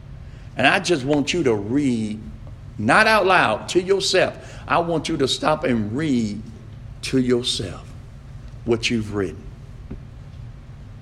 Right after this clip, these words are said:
And after you read what you've written, I want you to ask yourself this question.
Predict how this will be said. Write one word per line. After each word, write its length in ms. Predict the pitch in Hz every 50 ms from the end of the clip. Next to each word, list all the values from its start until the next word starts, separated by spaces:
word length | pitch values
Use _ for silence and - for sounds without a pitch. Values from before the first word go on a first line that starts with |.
| - - - - - - - - - - - - - - - -
And 440 | 139 139 135 123 117 - - - - - - - - - -
after 340 | 180 220 240 233 233 214
you 220 | 208 185 170 190 180
read 420 | 156 160 180 190 185 180 180 180
what 240 | 156 160 151 - -
you've 220 | 180 175 143 127
written, 520 | 143 165 156 131 117 113 113 113 113 - - - - - - - - - -
I 120 | 127 160
want 380 | 196 208 214 214 214 190 208 214
you 80 | 208
to 80 | 185 165
ask 320 | 160 170 175 156 - -
yourself 680 | 147 139 123 110 - - - 123 113 101 107 - - -
this 180 | - 131 123 -
question. 500 | - - 147 123 107 - - - - -